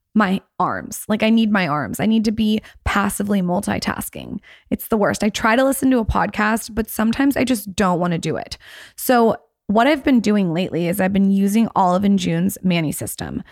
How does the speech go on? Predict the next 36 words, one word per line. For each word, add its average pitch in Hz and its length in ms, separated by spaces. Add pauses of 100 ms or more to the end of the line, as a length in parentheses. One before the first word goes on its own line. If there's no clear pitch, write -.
(220)
And 202 100
I'm 220 160
obsessed 208 560
with 247 120
this 285 180
because 233 340
it 220 200
is 214 160
the 233 180 (140)
only 226 400
system 202 640
on 170 240
the 180 60
market 156 680
that - 240
I've 190 340
seen 180 600 (420)
that 214 560
you 214 160
can 220 180
do 214 240
both 180 460
your 196 120
nails. 156 540
So 226 160
what 233 240
I 202 80
used 202 360
to 254 60
do 277 140
is 254 80
I 196 160
would 214 220
do 208 200
one 185 280
hand 247 540